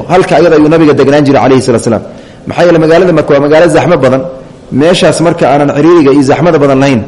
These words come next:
ayuu nabigan iska degi jiray calayhi salaatu wasalaam. Haddii aad Muxasab aragto, haddii aad Khayf Bani Kina-, Kinaana aragto, iyo muxuu ahaa meelo badan, iyo magac kale xataa wuu noo iman doona insha Allahu tacaala. Dhammaan waxaa loola jeedaa halka iyada weeyaan. Halkaasuu nabigeena joogay habeenkii markii uu bixi rabay,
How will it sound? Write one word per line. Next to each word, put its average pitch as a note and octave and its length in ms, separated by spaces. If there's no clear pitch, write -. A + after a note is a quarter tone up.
ayuu C#3+ 180
nabigan D#3+ 320
iska C#3 180
degi C#3 200
jiray B2+ 180
calayhi B2 260
salaatu A2 260
wasalaam. A2+ 260
Haddii B2 200
aad D#3 60
Muxasab E3 380
aragto, D3+ 260
haddii C3+ 220
aad D3+ 200
Khayf F3 200
Bani D3 240
Kina-, D3+ 280
Kinaana D#3+ 380
aragto, D#3+ 280
iyo E3 280
muxuu C#3+ 220
ahaa D3 140
meelo E3 220
badan, D3 180
iyo E3 80
magac E3+ 220
kale C3 120
xataa E3 160
wuu D3 80
noo E3 100
iman D#3+ 160
doona D3 140
insha D3+ 140
Allahu D#3+ 160
tacaala. F3 260
Dhammaan D3+ 260
waxaa C3+ 180
loola D3+ 160
jeedaa C#3+ 200
halka C#3 240
iyada A#2+ 180
weeyaan. A2+ 260
Halkaasuu D#3 340
nabigeena D#3 360
joogay D3 340
habeenkii D3+ 440
markii D#3+ 240
uu C#3+ 100
bixi C#3 220
rabay, A2+ 240